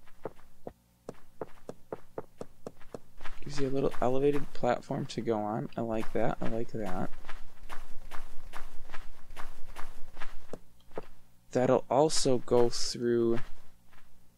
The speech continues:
don't have any other stone on me, do I? No. I'll close this off and put an entrance door for, um, <sighs> well, okay.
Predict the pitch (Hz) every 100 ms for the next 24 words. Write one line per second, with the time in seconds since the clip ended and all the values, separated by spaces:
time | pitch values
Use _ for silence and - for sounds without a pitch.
0 | _ _ - - - - - - - 143
1 | 131 117 113 - - 127 120 120 113 110
2 | 117 110 117 - 113 110 - - - _
3 | _ _ _ - - - 165 175 180 160
4 | 156 151 143 143 139 - 139 - - -
5 | 127 120 117 117 - - 113 110 110 131
6 | - - - - - - - - - -
7 | - - 113 110 107 107 101 92 - -
8 | - 95 82 65 50 - - - - -
9 | _ _ - - - - - - - _
10 | _ - - - - - _ - - -
11 | - - - - - - - - - _
12 | _ _ - - - - - - - -
13 | - - - - - - - - _ 135
14 | 131 127 - 123